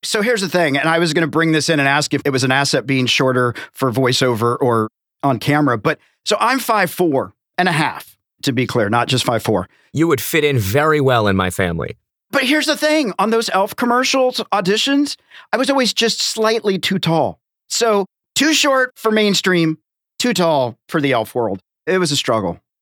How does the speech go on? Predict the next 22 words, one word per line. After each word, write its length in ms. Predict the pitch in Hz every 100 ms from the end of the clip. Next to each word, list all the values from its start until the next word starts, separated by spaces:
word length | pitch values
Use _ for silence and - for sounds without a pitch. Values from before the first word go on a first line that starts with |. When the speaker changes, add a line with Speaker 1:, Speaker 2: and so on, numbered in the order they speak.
| -
Speaker 2:
Yeah, 260 | 123 147 110 - -
I 100 | 143
get 220 | 143 160
it. 100 | -
One 220 | 104 139
of 80 | 135
the 60 |
very 280 | 104 131 143
first 480 | 160 - 175 131 - -
elf 260 | 147 -
commercials 560 | - 127 107 - 101 92
I 140 | 98
ever 220 | - 120 143
auditioned 440 | 139 131 131 117
for, 140 | 101
this 140 | 104 101
is, 80 | 104
like, 100 | 92
I 120 | 107
was 120 | 107
in 100 | 104
college. 680 | - 147 151 143 135 123 -